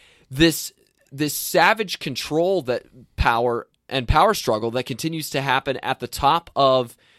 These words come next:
the creative making of this series, that you can't have it this way. It, it's got to be like this kind of thinking that has followed this series on even from Lucas. Lucas might not be attached to it anymore,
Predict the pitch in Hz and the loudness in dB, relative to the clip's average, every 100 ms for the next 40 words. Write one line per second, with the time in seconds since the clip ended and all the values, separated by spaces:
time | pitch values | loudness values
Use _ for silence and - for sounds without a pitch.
0 | _ 131 127 - 135 131 131 156 156 151 | _ -6 -6 -4 -4 0 2 2 2 -2
1 | 117 - _ _ _ - 120 135 160 139 | -6 -18 _ _ _ -16 -4 -2 -2 -2
2 | 113 110 _ 127 139 127 131 120 - 139 | -4 -6 _ -2 -2 0 -2 -2 -4 -2
3 | 165 87 - - - 143 - _ _ _ | -2 -4 -10 -6 2 2 2 _ _ _
4 | - 127 196 240 - 226 180 170 208 208 | -14 -2 -2 0 -2 -2 -2 -2 0 0
5 | - 127 - 110 110 113 120 - 156 - | -2 -4 -4 -4 -2 0 -4 -6 -6 -2
6 | 156 - 165 170 185 160 127 160 156 123 | -4 2 4 4 2 -8 -8 -4 -4 0
7 | 131 131 127 131 175 147 - - _ _ | 0 0 -2 -2 -2 -2 -6 -10 _ _
8 | - 160 151 139 - 170 190 120 107 113 | -2 2 2 0 0 -2 -2 -4 -6 -12
9 | _ _ - 135 135 135 131 - 143 180 | _ _ 0 2 2 0 -4 2 4 6
10 | 196 160 165 - 175 165 147 135 156 170 | 4 2 -2 -2 -2 0 0 0 0 0
11 | 160 170 156 - 170 151 190 - 123 - | -2 -6 -4 2 2 4 0 0 -6 0
12 | 175 - - 175 185 160 165 - 160 - | 0 0 -4 -2 -2 0 -2 0 -2 2
13 | 160 190 - 170 131 120 120 117 110 123 | 2 2 -2 -2 0 0 -4 -4 0 0